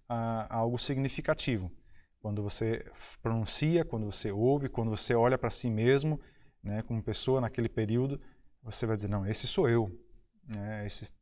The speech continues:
eu tenho um significado, eu tenho uma razão para, para existir." Então isso é bem importante. Eu tô fazendo aqui um comentário breve a respeito do nome de Jesus, que eu lembrei, é, de uma pessoa perguntando,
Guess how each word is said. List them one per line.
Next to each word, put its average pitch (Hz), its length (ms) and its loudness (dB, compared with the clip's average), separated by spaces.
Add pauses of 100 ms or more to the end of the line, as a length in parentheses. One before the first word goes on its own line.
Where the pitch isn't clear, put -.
(120)
eu 104 200 -2
tenho 123 220 0
um 127 60 0
significado, 127 720 0
eu 101 60 -2
tenho 117 180 -2
uma 120 140 0
razão 127 480 4
para, 110 200 -4 (160)
para 104 160 -2
existir." 101 560 -2 (400)
Então 127 160 -4
isso 147 160 -2
é 156 40 0
bem 139 180 6
importante. 131 560 0 (300)
Eu - 80 -14
tô 160 100 -2
fazendo 135 300 0
aqui 135 280 -2 (280)
um 123 100 -4
comentário 110 720 0 (220)
breve 110 420 4
a 101 60 0
respeito 107 280 0
do 113 60 0
nome 113 160 0
de 107 60 0
Jesus, 107 360 -2
que - 320 -2 (400)
eu 110 140 0
lembrei, 110 540 4 (1080)
é, 113 180 2
de 104 80 0
uma 104 160 0
pessoa 110 320 0
perguntando, 107 640 2